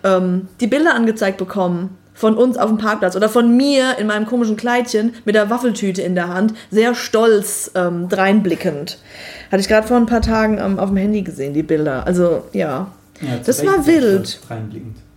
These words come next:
Speaker 1: Ja, ja. Will run for cookies, definitiv.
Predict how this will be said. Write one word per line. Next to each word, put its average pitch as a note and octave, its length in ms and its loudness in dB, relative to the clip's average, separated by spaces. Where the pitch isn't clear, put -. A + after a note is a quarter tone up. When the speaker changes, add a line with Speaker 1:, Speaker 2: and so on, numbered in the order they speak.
Speaker 1:
Ja, G#3 580 0
ja. G3+ 460 -2
Will A3+ 440 2
run G#3 480 2
for B3+ 300 -6
cookies, G#3 520 0
definitiv. G#3+ 840 0